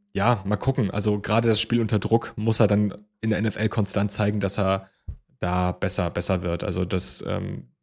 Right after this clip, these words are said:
die, die Umstände in, bei Ohio State waren absurd gut. Ähm, wenn er unter Druck war, war er dann oft nicht gut. Und in der N F L wird er keine Ohio State Offensive Line haben. Ähm, deswegen, ich könnte mir vorstellen, dass er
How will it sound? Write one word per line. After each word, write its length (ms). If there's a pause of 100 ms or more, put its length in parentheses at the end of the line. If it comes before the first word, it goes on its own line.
(140)
die, 160
die 100
Umstände 600
in, 300
bei 200
Ohio 260
State 260
waren 180
absurd 400
gut. 440
Ähm, 320
wenn 120
er 60
unter 160
Druck 200
war, 180
war 120
er 60
dann 120
oft 240
nicht 160
gut. 280 (200)
Und 220
in 100
der 80
N 60
F 140
L 200
wird 160
er 120
keine 340
Ohio 260
State 280
Offensive 400
Line 260
haben. 260 (300)
Ähm, 400 (180)
deswegen, 360
ich 200
könnte 180
mir 60
vorstellen, 400
dass 200
er 340